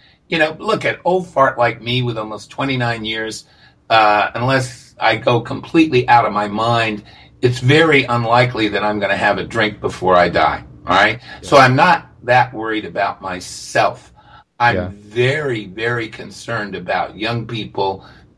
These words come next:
Speaker 1: pissing useful years of life away. And here's the deal. You and I and the other old timers and the other members of our wing of the fellowship, what we're gonna be able to do, if we're lucky,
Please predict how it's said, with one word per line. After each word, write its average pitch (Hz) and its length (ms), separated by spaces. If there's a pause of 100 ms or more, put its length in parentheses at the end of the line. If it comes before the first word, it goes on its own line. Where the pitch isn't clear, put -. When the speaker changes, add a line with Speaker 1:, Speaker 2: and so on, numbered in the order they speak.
(100)
Speaker 1:
pissing 113 640 (460)
useful 127 640
years 110 420
of 90 120
life 92 320
away. 127 360
And 107 160
here's 185 380
the 170 140
deal. 160 400 (400)
You 160 520
and 120 200
I 131 300 (120)
and 107 160
the 104 160
other 131 320
old 120 260
timers 107 480
and 101 100
the 87 180
other 131 200
members 110 420
of 95 120
our 95 220 (300)
wing 104 200
of 92 60
the - 80
fellowship, 107 560 (440)
what 127 240
we're 135 240
gonna 156 220
be 127 160
able 117 220
to 98 80
do, 95 560 (320)
if 123 200
we're 113 160
lucky, 101 640